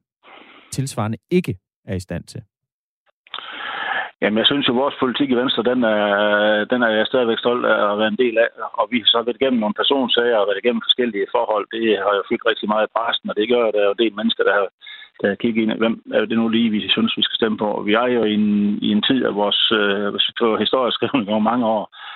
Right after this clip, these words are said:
Speaker 2: så tror jeg aldrig, der har været så, så lidt... Øh, hvad hedder sådan noget, øh, stabilitet i, hvem man stemmer på. Så man føler lidt efter, hvem man synes lige i øjeblikket, hvem man, man gerne, øh, sætter, sat-, sætter sit kryds ved. Og jeg tror på, at vi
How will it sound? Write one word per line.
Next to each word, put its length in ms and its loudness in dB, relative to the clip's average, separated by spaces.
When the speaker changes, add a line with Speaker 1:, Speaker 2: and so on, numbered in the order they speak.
Speaker 2:
så 120 -2
tror 500 0
jeg 120 2
aldrig, 180 -2
der 140 -2
har 120 2
været 140 0
så, 120 2
så 140 2
lidt... 180 -2
Øh, 300 0
hvad 120 -2
hedder 180 0
sådan 200 -2
noget, 160 -2
øh, 260 -2
stabilitet 680 -2
i, 80 4
hvem 140 2
man 140 2
stemmer 200 0
på. 180 -8
Så 120 2
man 240 2
føler 160 0
lidt 180 2
efter, 140 -10
hvem 160 0
man 120 0
synes 180 -2
lige 460 2
i 40 4
øjeblikket, 420 0
hvem 160 0
man, 280 0
man 80 -2
gerne, 180 0
øh, 420 2
sætter, 200 -2
sat-, 320 -2
sætter 180 0
sit 160 -4
kryds 220 -2
ved. 100 0
Og 120 0
jeg 80 2
tror 260 0
på, 120 0
at 120 -6
vi 60 2